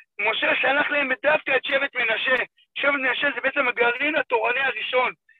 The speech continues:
כי הוא יודע מה זה להיות במקום של מצוקה,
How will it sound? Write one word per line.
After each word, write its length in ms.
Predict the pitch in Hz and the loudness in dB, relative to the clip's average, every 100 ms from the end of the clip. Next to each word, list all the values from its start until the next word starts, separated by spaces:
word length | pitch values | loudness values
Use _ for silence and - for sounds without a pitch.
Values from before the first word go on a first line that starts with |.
| _ | _
כי 80 | - | -8
הוא 200 | 269 339 | -4 0
יודע 680 | 294 269 254 294 311 277 269 - _ - | 0 0 0 -2 0 0 0 -4 _ -8
מה 220 | 214 285 294 | -4 -2 -2
זה 120 | 269 | -4
להיות 300 | 247 240 277 | -2 0 -2
במקום 560 | 254 247 226 262 269 254 | 0 -2 -2 0 0 -2
של 140 | 240 220 | -6 -8
מצוקה, 500 | 214 226 - 240 | -8 -8 -4 0